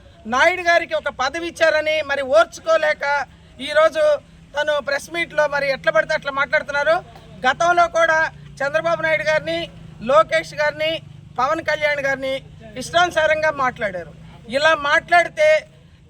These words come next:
కా-, నాయకుల అవసరంలా ఇట్లాంటి ఎదవలకి కార్యకర్తలు నాలుగు కత్తిరిస్తారనేది మేము చెప్తా ఉన్నాం. ఒకటే, ఈ ఐదు సంవత్సరాలు ఎక్కడ దాక్కున్నారు మీరు? ఎక్కడ నిద్రపోయారు? మీ దొంగతనాలన్నీ బయటపడతాయి అని చెప్పని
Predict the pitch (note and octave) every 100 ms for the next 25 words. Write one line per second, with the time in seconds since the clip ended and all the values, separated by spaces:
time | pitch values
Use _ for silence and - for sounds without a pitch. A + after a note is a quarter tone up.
0 | - C4 B3+ A3+ A3+ D#4+ F#4 F#4+ F4+ E4+
1 | E4+ F4 F4 D#4+ C#4+ C#4+ E4 E4+ D#4 D4+
2 | D#4+ D#4+ D4+ B3+ - - B3+ D4+ E4+ D#4+
3 | D#4 C#4 D4+ E4 D#4 C4 D4+ D#4 - B3+
4 | - C#4 - A3+ A3 A3+ A3+ A#3 F#3 -
5 | - - A#3+ A#3+ B3 - B3 F3+ E3 -
6 | - - - B3 E4 E4+ D4 - - -
7 | D4+ E4+ D4 D4+ F4+ F#4 E4+ E4+ E4+ E4
8 | D#4 - E4 D#4+ D#4 D#4+ D#4 D4+ D#4 D#4
9 | E4+ - - - A#3 C4 E4+ E4+ D#4+ C#4+
10 | E4 E4 E4 E4 F4 F4+ _ C4 D4 C4+
11 | C#4 D#4+ E4 E4 D#4+ D4+ D4+ C#4 G3+ A3
12 | D4 D#4 C#4 C4+ C4 B3+ A#3+ A#3 B3+ D4+
13 | F4